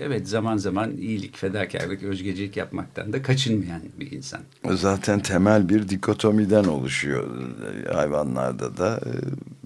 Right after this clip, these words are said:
Speaker 2: insanlarda da sanıyorum. Yani onu da belirtmiş bir yerde, e, Frans de Waal de. Yani tamamen ikili, ikili bir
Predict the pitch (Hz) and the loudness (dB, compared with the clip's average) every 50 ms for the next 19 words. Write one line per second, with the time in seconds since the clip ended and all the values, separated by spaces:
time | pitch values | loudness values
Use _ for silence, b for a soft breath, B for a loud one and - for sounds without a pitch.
0 | - 123 107 98 - - 101 113 113 110 110 107 101 95 110 98 90 95 90 - | -4 -2 -2 0 0 0 2 2 2 2 2 2 0 0 -4 -6 -6 -4 -4 -4
1 | - 85 85 87 85 73 67 67 69 73 78 82 85 78 76 73 76 73 67 73 | -2 0 0 0 0 0 0 0 0 0 0 0 0 0 0 0 -2 -2 -2 0
2 | 90 92 95 90 - 82 73 65 65 - 64 71 76 73 73 73 69 67 - 69 | 2 2 2 4 2 0 -2 -2 -8 -6 -2 -2 0 0 -2 -4 -6 -8 -8 -6
3 | 69 - - - 80 80 76 65 67 69 67 65 69 71 - - - 57 62 62 | -6 -6 -6 -4 -2 0 2 2 2 2 0 0 -2 -2 -2 -2 -4 -4 -2 -2
4 | 52 - - - - 71 67 67 - 73 73 69 85 90 90 87 85 82 82 90 | -2 -4 -4 -4 -2 -2 -2 -2 -2 -2 2 4 6 6 4 4 2 2 0 0
5 | 101 131 B B B B B B B B B B B B B - - - - 85 | 0 -2 B B B B B B B B B B B B B -16 -10 -4 -2 -2
6 | 78 65 58 55 50 50 52 50 57 62 65 - - - 98 95 92 76 62 - | -2 -2 -4 -6 -6 -6 -6 -8 -8 -10 -12 -12 -6 -2 0 0 0 0 -2 -2
7 | 64 82 101 107 92 - - - _ - 87 92 95 - - - 104 98 104 101 | -2 0 2 2 0 -2 -6 -12 _ -12 -10 -10 -6 -4 -2 0 2 4 4 4
8 | 90 76 - 82 - - - - - 104 107 113 107 95 87 - - | 4 4 2 -2 -2 -4 -2 0 2 6 8 8 8 8 4 2 0